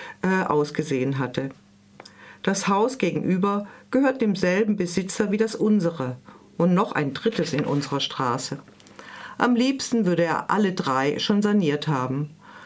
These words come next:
Doch die alten Bewohner mit ihren geschützten Mietverträgen sind nicht so leicht loszuwerden. Also lässt er unser Haus verkommen, weigert sich, notwendige Reparaturen am Dach, den Kabeln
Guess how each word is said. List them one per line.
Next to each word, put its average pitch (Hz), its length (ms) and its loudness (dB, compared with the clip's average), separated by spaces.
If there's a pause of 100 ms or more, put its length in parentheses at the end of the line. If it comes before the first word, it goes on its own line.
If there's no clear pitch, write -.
(120)
Doch 254 160 0
die - 160 0
alten 202 380 0
Bewohner 185 580 2
mit 165 160 0
ihren 151 220 0
geschützten 175 580 0
Mietverträgen 185 880 0 (140)
sind 254 240 2
nicht - 240 0
so 180 80 2
leicht 143 300 0
loszuwerden. 131 760 -2 (680)
Also 240 400 2 (100)
lässt 190 320 2
er 202 100 2
unser 185 240 2
Haus 170 200 2
verkommen, 160 640 0
weigert 185 480 0
sich, 147 260 -4
notwendige 170 680 0
Reparaturen 160 760 0
am 131 160 -2
Dach, 180 340 -2
den 143 200 -2
Kabeln 175 600 0